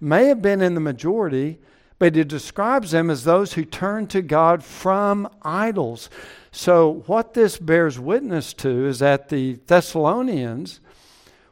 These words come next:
when they came to faith, they didn't just bottle it up within.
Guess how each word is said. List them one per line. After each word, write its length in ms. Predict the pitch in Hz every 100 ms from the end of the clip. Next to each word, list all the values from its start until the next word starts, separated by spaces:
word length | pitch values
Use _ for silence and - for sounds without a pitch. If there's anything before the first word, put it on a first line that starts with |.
| -
when 240 | 175 156
they 280 | 156 254 269
came 460 | - - 160 147
to 180 | 139 131
faith, 600 | - 131 117 120 165 - _ _ _ _ _ _ _ _ -
they 100 | 165
didn't 260 | 214 226 190
just 220 | 165 - - -
bottle 460 | 131 147 165 160
it 140 | 156 143
up 200 | 139 135
within. 480 | 120 185 233 202